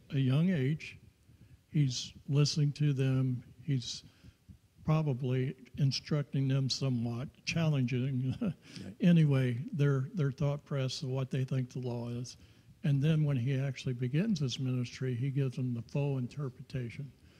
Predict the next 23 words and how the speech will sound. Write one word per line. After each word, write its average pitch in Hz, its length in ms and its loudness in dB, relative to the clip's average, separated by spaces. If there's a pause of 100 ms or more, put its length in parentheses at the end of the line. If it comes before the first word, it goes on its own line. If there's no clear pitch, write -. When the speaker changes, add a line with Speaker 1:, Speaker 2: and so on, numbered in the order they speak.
(240)
Speaker 1:
of 127 120 0
what 127 200 0
the 123 60 -2
law 117 340 -4
says. 151 480 -8 (720)
Speaker 2:
That's 135 180 -4
very, 113 260 6
very 107 360 2
pertinent. - 540 6
The, 110 360 4
uh, 98 120 2 (1160)
uh, - 280 -6 (420)
the 123 80 6 (100)
law 110 160 6
he's 110 200 4
talking 117 280 4
about, 92 300 0 (340)
Doug's 110 260 4
talking 98 220 0
about, 95 180 -2
of 95 60 -6
course, 98 320 -4
is 98 220 -4